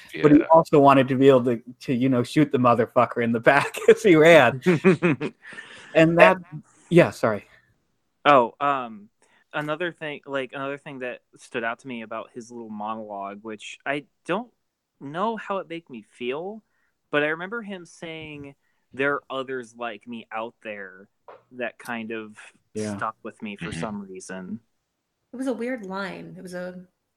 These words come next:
Speaker 4: strange thing to say, I thought.
Speaker 1: It is, and I think in another film, I would probably accuse a moment of that, like, I would probably look at a moment like that and accuse the filmmaker of editorializing.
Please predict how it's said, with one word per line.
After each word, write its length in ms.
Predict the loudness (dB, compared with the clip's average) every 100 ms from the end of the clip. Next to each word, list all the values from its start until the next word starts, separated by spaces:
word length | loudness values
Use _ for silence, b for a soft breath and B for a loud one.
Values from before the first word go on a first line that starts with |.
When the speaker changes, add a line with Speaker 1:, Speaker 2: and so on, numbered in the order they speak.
| _
Speaker 4:
strange 400 | -14 -8 -8 -8
thing 200 | -10 -12 -12
to 120 | -14
say, 640 | -14 -12 -12 -14 -18 -20 _ _ _ -16
I 100 | -14
thought. 360 | -14 -20 -20 _ _ _ _ _ _ _ _ 0
Speaker 1:
It 160 | 2 4
is, 500 | 6 4 2 -8 -20 -10 -6
and 120 | -4
I 140 | -4
think 320 | -4 -8 -10 -4
in 140 | 0
another 500 | 2 2 2 2 -2
film, 640 | -2 -2 2 4 4 2 -2 _ _ _ _ 2
I 100 | 6
would 240 | 6 6
probably 760 | 4 6 6 4 4 6 4 0
accuse 680 | -8 _ _ 0 6 8 8
a 40 |
moment 380 | 4 4 4 4
of 200 | 2 0
that, 220 | -2 -2 0
like, 220 | 0 -2 _ _ B B _ _ _ _ _ -20 -4 4
I 60 |
would 120 | 4 4
probably 280 | 4 4 6
look 400 | 4 4 0 -4
at 120 | -2
a 40 | 0
moment 360 | 0 0 0
like 220 | -2 -2 0
that 240 | 2 2
and 100 | 0
accuse 480 | -4 -2 2 2 2
the 80 | -8
filmmaker 680 | 0 4 6 4 2 2 0
of 100 | 2
editorializing. 1080 | 0 -2 -2 0 2 2 0 -2 -4 -6 -6